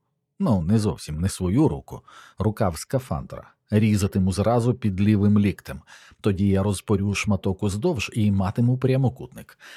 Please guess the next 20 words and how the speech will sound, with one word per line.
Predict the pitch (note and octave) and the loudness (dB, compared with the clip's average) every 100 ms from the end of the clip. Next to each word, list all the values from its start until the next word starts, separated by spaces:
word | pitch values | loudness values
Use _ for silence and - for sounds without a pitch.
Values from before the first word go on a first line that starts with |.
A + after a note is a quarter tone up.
| - | -4
Він | A3 G#3 | 2 4
буде | F#3+ F3 D#3 | 4 4 2
достатньо | D3+ D3 - A#2 A#2 | 0 -4 -2 0 2
великий, | A2+ C#3+ C#3+ F#2+ | 4 4 2 -2
щоб | - A2 F#2 | 0 -2 -2
закрити | G#2 - G2+ F#2 | -2 0 -2 -2
скло, | - - E3 | -6 -2 0
і | G#2 G2 | 2 2
гума | F#2+ C3+ G2+ | 2 2 2
його | F2+ F#2 | 2 0
триматиме. | G#2 C3 C3+ E2+ - - - _ _ _ _ _ _ _ _ _ _ - | 0 0 0 -2 -8 -20 -20 _ _ _ _ _ _ _ _ _ _ -8
Матеріал, | F2 A2 B2+ D3+ C#3+ | -2 0 2 2 0
що | - C#3+ C3+ | 0 0 2
може | C#3 B2 C3 | 4 4 4
витримати | C3 C3 C3+ B2+ B2 C3 | 2 0 2 2 2 0
тиск | C3 C3 B2 - | 0 -2 -2 -2
в | B2 | -2
одну | A#2+ A2+ B2 A#2 | 0 2 2 2
атмосферу, | - A#2 - - D3+ D3 D#3 F3+ G3+ _ _ - | 0 -2 -2 -6 -4 -2 0 2 0 _ _ -10
є. | F#2 D#2+ - - | -8 -6 -8 -10